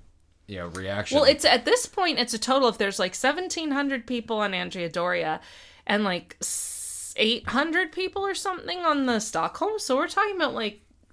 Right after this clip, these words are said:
Speaker 2: a couple thousand, like, twenty-five hundred people, something
Speaker 1: Yeah.
Speaker 2: like that. Initial radio
Speaker 1: Yeah, this is
Speaker 2: Ugh,
Speaker 1: just,
Speaker 2: I
Speaker 1: this is
Speaker 2: know.
Speaker 1: fucking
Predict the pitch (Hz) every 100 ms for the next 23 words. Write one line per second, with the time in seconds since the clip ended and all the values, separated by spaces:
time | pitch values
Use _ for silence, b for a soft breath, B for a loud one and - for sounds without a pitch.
0 | _ - - 269 233 - 202 233 233 214
1 | 180 180 180 180 - - _ _ _ -
2 | 185 - 202 190 190 196 165 - 220 247
3 | - - - - - - - - - -
4 | B B B B B B B B B B
5 | - 269 427 - 381 277 311 311 269 180
6 | 196 - 220 233 247 180 147 - 277 311
7 | 339 440 180 180 160